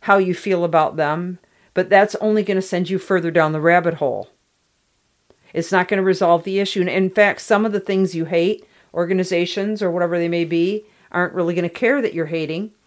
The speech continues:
Um, and it may be people that are dead and have been dead for years, possibly even hundreds of years, that you're hating on.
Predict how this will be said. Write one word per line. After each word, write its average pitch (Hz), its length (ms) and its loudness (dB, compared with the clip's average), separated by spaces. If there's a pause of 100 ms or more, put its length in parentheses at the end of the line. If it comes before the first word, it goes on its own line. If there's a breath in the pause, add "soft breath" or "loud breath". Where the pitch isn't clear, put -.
(360 soft breath)
Um, 170 240 -2
and 190 260 0
it 185 180 0
may 196 240 4
be 214 180 -2
people 196 360 -4
that 190 160 2
are 185 100 2
dead 175 500 2 (160)
and 175 120 0
have 165 120 0
been 180 180 2
dead 185 240 0
for 180 100 -4
years, 180 500 -2
possibly 190 560 0
even 190 140 -2
hundreds 208 400 -2
of 139 100 -8
years, 120 420 -10 (320 soft breath)
that 123 140 0
you're 170 120 0
hating 156 380 0
on. 120 280 -10